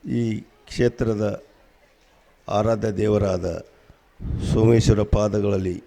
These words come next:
ನಮಸ್ಕರಿಸುತ್ತಾ, ಹಾಗೂ ನಮ್ಮ ಬಂಡಿಗೇಣಿ ಅಜ್ಜನವರಲ್ಲಿ ನಮಸ್ಕರಿಸುತ್ತಾ, ಈ ಜಾತ್ರಾ ಮಹೋತ್ಸವಕ್ಕೆ ಬಂದಂಥ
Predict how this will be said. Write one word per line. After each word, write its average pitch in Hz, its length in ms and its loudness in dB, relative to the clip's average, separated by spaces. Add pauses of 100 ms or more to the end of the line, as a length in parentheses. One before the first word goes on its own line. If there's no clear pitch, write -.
(380)
ನಮಸ್ಕರಿಸುತ್ತಾ, 107 840 0 (840)
ಹಾಗೂ 101 460 2 (1200)
ನಮ್ಮ 107 180 -2 (1120)
ಬಂಡಿಗೇಣಿ 110 540 -2
ಅಜ್ಜನವರಲ್ಲಿ 104 760 -4
ನಮಸ್ಕರಿಸುತ್ತಾ, 104 1080 -6 (880)
ಈ 113 160 -2 (1040)
ಜಾತ್ರಾ 110 340 2
ಮಹೋತ್ಸವಕ್ಕೆ 110 920 2 (600)
ಬಂದಂಥ 120 480 2